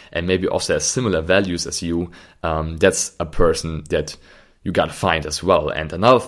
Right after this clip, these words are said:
another character trait that, that one has to have, not character trait, but in general,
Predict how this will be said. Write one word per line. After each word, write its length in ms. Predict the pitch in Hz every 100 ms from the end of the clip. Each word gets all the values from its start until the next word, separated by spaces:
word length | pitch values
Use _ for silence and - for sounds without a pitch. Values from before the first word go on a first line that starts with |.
| -
another 260 | 117 107
character 460 | - 107 107 - 69
trait 340 | - - 90
that, 220 | 85 80 - - -
that 160 | - 87
one 160 | 87 85
has 320 | 82 80 -
to 280 | 85 78 76 76 _
have, 300 | - 110 90
not 200 | 95 110
character 280 | 147 160 -
trait, 380 | - 85 90 -
but 100 | 101
in 100 | 104
general, 440 | 98 98 95 95